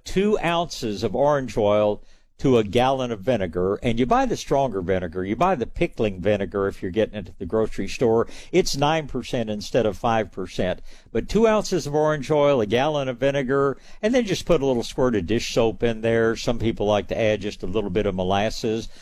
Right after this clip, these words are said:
You spray it on, and it'll kill the weeds in about fifteen minutes.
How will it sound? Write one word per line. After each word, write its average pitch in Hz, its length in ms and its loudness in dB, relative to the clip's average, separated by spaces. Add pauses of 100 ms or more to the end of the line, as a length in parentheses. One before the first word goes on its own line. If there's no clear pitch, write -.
(180)
You 101 100 -4
spray 139 380 2
it 120 80 2
on, 123 360 2
and 110 160 -6
it'll 92 160 -2
kill 120 240 0
the 104 60 -4
weeds 107 340 0
in 104 60 -6
about 98 260 0
fifteen 113 420 -4
minutes. - 480 -6